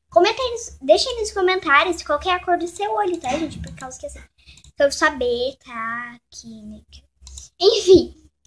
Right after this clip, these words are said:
eu quero saber qual que é a cor do olho de vocês. É, vamos lá. Então, gente, eu acho que eu vou, olha que lindo esse olho. Mas acho que eu vou tá deixando esse olho aqui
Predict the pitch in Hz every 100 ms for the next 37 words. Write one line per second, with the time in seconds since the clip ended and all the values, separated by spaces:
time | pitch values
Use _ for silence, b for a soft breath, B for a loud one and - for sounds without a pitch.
0 | - 254 262 285 - 294 285 320 269 269
1 | 277 277 311 294 - 262 254 285 302 _
2 | _ 254 247 262 262 - 269 - _ _
3 | _ _ - - _ _ _ _ _ b
4 | b b _ _ _ - 262 269 269 262
5 | 285 349 330 220 226 - 262 269 262 254
6 | 247 - 254 247 - 254 - - 233 254
7 | 330 349 370 359 349 349 370 349 262 254
8 | - - 254 240 233 226 220 226 233 _
9 | _ _ _ _ - 294 269 262 294 285
10 | 302 277 285 311 285 B B B B B
11 | - 320 349 - 403 392 381 381 -